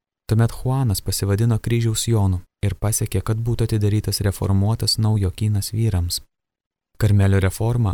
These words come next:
daugelio žmonių buvo neteisingai suprasta ir Kryžiaus Jonui teko dėl to daug kentėti, bet tai nuskaistino jo kaip mistiko sielą.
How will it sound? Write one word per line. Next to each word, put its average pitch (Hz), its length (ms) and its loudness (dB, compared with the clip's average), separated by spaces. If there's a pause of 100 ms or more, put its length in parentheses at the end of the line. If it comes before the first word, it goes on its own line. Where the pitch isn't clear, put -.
(100)
daugelio 113 520 0
žmonių 113 280 2
buvo 104 180 2
neteisingai 101 500 0
suprasta - 560 -4
ir 98 160 -2
Kryžiaus 98 480 -2
Jonui 107 320 0
teko 104 320 -2
dėl 113 160 0
to 117 140 -2
daug 104 420 0
kentėti, 95 560 -2 (320)
bet 98 240 -2
tai 110 200 -2
nuskaistino 110 760 0
jo 98 160 0
kaip 98 220 -6
mistiko 98 500 0
sielą. 90 480 -2